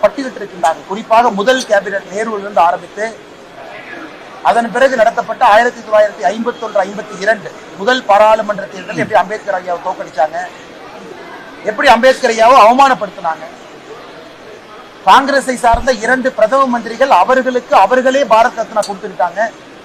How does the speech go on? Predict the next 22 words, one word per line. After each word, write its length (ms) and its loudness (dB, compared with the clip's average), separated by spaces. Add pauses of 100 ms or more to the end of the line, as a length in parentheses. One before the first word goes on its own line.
ஆனா, 180 2
ஆயிரத்தி 320 4
தொள்ளாயிரத்தி 440 0
எண்பது 360 -2
வரைக்கும் 300 0
அம்பேத்கர் 360 -6
ஐயாவை 260 2
மறந்துட்டாங்க. 520 0 (1200)
அன்னைக்கு 360 0
ஜனசங்கம் 600 2
இருந்த 260 -2
கூட்டணி 460 0
ஆட்சி 460 -2 (960)
ஆயிரத்தி 420 6
தொள்ளாயிரத்தி 540 -2
எண்பதுல 400 -2
அம்பேத்கர் 520 0
ஐயாவுக்கு 500 -2
பாரத் 300 4
ரத்னா 220 -4
விருது 240 -14
கொடுக்கப்பட்டது. 760 -10